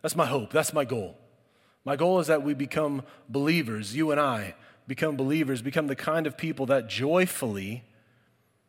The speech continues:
find out the will of God and then are eager to put it into practice.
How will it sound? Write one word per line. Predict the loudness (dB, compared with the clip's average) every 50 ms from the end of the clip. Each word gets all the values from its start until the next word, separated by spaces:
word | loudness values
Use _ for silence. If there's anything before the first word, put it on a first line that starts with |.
| _ _ _ _ _ _ _ _ _ _
find | -10 -2 2 4 4 4 4 2 -2 -6
out | -2 2 4 4 4 4 2 0
the | -2
will | -2 0 0 0 0
of | 0 0
God | 0 2 2 2 2 2 0 0 -4 -20 -20 -20 -20 _ _ _ _ _ _ -6
and | -6 -4 -2 -2
then | 0 0 0 0 -4 -6 -10 -16 -8 -4
are | -2 -2 -2 -2 -4 -2
eager | -2 -2 0 0 -2 -4
to | -4
put | -4 -4 -4 -4
it | -4
into | -6 -6 -8 -8
practice. | -8 -8 -8 -8 -8 -10 -14 -14 -14 -14 -16 -18